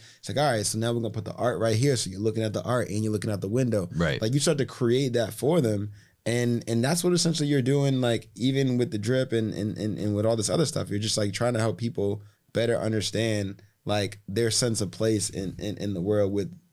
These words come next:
Speaker 1: the garments and the things that they have.
Speaker 2: Right. I mean, dude, start at the end is, like, my ultimate motto. It's like, y-, you, you can't just go,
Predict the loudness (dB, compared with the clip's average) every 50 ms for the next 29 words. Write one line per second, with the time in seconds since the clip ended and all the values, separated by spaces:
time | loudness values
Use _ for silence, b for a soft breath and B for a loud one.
0 | -8 -4 -4 -2 0 0 0 0 0 -2 -2 -4 -4 -6 -6 -6 -4 -4 -4 -4
1 | -4 -4 -4 -4 -2 -2 -2 -4 -6 -8 -12 -8 -2 0 0 0 0 -2 -4 -8
2 | _ _ _ _ -4 -2 -2 -2 -2 -2 -2 -2 -2 0 0 0 0 0 0 -2
3 | 0 2 2 2 2 2 2 2 2 4 4 4 4 4 2 2 2 2 2 2
4 | 2 2 2 2 2 2 4 2 2 0 0 0 0 0 0 0 -2 0 0 0
5 | 0 -2 -4 -8 _ -16 -14 -14 -8 -6 -2 2 2 2 2 4 2 2 2 2
6 | 0 0 2 2 2 2 2 0 0 2 2 2 0 0 -2